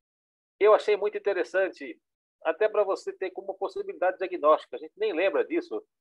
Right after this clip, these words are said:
quando o paciente fala, "Ah, doutor, isso aí foi há duas semanas atrás que eu tive a dor na garganta.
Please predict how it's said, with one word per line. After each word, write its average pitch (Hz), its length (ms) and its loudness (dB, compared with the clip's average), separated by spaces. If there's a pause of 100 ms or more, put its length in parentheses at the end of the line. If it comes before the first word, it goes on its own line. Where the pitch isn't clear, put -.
(140)
quando 151 140 -6
o 156 100 -2
paciente 165 380 2
fala, 202 160 6
"Ah, 185 40 6
doutor, 160 280 0
isso 135 120 -2
aí 170 140 4
foi 214 120 2
há - 20 4
duas 226 240 6
semanas 190 420 2
atrás 175 360 0
que 160 80 -10
eu 147 40 -12
tive 131 360 -12 (180)
a 131 100 0
dor 139 180 2
na 135 80 2
garganta. 107 540 -2